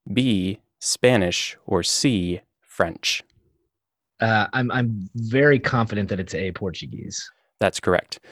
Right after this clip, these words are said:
Speaker 1: Portuguese Bermudians make up about twenty-five percent of the island's population. Portuguese Bermudians largely came from the Cape Verde Islands and the Azores. Question three.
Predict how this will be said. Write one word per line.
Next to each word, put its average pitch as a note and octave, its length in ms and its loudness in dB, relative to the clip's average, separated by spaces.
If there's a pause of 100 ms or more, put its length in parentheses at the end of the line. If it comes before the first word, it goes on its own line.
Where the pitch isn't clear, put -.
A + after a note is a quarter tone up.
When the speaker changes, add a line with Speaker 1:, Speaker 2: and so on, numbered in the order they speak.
(360)
Speaker 1:
Portuguese A#2+ 460 4
Bermudians G#2+ 580 4
make G2+ 200 4
up G2 60 4
about G2 280 4
twenty-five B2+ 560 2
percent G2 400 4
of F2 140 0
the F#2+ 100 0
island's F#2 320 0
population. F2+ 720 0 (460)
Portuguese A#2 420 4
Bermudians G2+ 760 2 (100)
largely G#2 340 2
came F#2 280 -2
from F2 360 0
the F#2 160 -8
Cape - 280 -4
Verde F#2+ 280 2
Islands F2 400 -2
and E2+ 160 -2
the E2+ 180 -4
Azores. - 420 -4 (1200)
Question D3 320 4
three. A#2 360 2